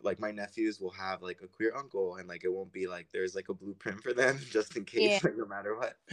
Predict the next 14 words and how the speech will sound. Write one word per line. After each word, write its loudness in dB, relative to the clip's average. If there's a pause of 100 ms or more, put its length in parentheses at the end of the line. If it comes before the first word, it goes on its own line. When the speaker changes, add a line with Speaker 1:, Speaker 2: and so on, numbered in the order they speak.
(280)
Speaker 1:
But 12
yeah, 12
Speaker 2:
Yeah. 8
Speaker 1:
like, 4
there 10
was 8
no 6
real 8
precedent 2
for 2
that. 4 (500)
But, 12
um, 2 (600)
yeah, 12